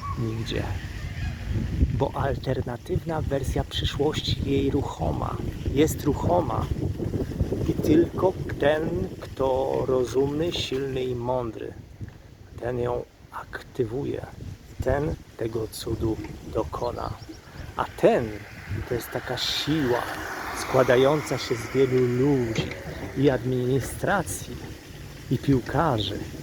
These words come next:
i lekarzy, dietetyków. O, lepiej już nie będę nudził. Więc życzę ci, Wisełko, wracaj na swoje miejsce. Bo ja jeszcze będę żył.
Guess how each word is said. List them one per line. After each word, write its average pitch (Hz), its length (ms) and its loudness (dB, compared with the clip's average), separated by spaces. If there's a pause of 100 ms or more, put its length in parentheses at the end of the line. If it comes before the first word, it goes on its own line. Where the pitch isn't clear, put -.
(300)
i 120 40 0
lekarzy, 143 880 2 (460)
dietetyków. 123 800 4 (880)
O, 226 300 6 (520)
lepiej 143 240 6
już 123 160 0
nie 127 100 2
będę 120 380 4
nudził. 120 360 2 (1120)
Więc 139 180 6 (260)
życzę 196 260 6
ci, - 160 2
Wisełko, 127 880 2 (260)
wracaj 131 520 2
na 120 100 0
swoje 120 380 -2
miejsce. 120 580 -6 (1400)
Bo 117 200 4
ja 127 140 4
jeszcze 180 340 -2
będę 151 420 0
żył. 117 420 0